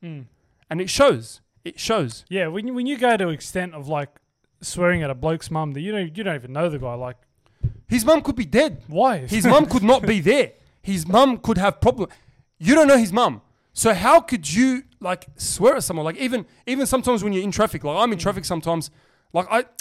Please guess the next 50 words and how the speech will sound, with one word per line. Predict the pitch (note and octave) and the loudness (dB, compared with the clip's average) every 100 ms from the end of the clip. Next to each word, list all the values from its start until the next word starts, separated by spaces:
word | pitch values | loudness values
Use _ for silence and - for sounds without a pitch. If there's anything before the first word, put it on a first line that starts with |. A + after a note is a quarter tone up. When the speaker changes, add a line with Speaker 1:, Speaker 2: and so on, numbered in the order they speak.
| _ | _
Speaker 2:
you | C#4+ F4 | -12 -8
get | C4 C#4+ | -4 -2
angry | A#3+ A3 A3 | 0 0 0
at | F#3+ | -2
someone, | G#3+ G#3 F#3 | -2 -2 -2
you're | F#3 | -6
like, | F#3+ - | -8 -10
"Yeah, | A3+ | -12
fucking," | - C#4 A#3 G#3+ E3+ _ _ _ - | -12 -16 -14 -18 -20 _ _ _ -10
but | G#3 | -4
then | D4 | -2
you | B3+ | 0
sort | G3+ E4 | 2 2
of | F4+ | 0
feel | - B3 | -4 -6
bad. | D#3+ G#3+ A3+ E3 | 0 0 0 -4
You're | F#3 | -8
like, | F#3+ - - | -10 -12 -10
"I | D4+ | -8
don't | F4+ | -6
Speaker 1:
Yeah. | |
Speaker 2:
know | F4 | -6
this | E4+ - | -8 -6
guy. | D#3+ | -6
Why | B2+ G3+ | 0 0
am | F4 | 2
I | |
Speaker 1:
Yeah, | F#4 | 0
Speaker 2:
swearing | F3+ F#3 | 2 2
Speaker 1:
you're | F3+ | 4
Speaker 2:
at | F#3 | 2
Speaker 1:
like, | F3+ | 0
Speaker 2:
him? | E3 | -4
Speaker 1:
"Fuck, | - G#3 D3 | -4 -4 2
Speaker 2:
Why | F3+ | 4
Speaker 1:
why | D4 | 6
Speaker 2:
am | C4 | 6
Speaker 1:
am | |
Speaker 2:
I | |
Speaker 1:
I | A#3+ | 2
Speaker 2:
swearing | D#3 E3 G3+ | 0 -2 -4
at | C#3 | -6
Speaker 1:
reacting?" | |
Speaker 2:
him?" | C#3 C3+ A#2 _ _ _ | -8 -10 -14 _ _ _
Speaker 1:
Yeah. | F#3+ | -12
Speaker 2:
You, | |
you | A3+ G3+ | -10 -8
realize | G3 C4+ C#4 A#3 D3+ | -4 0 2 2 2
that, | G#3 | -2
like, | G3 G3 F#3+ | 2 -2 -2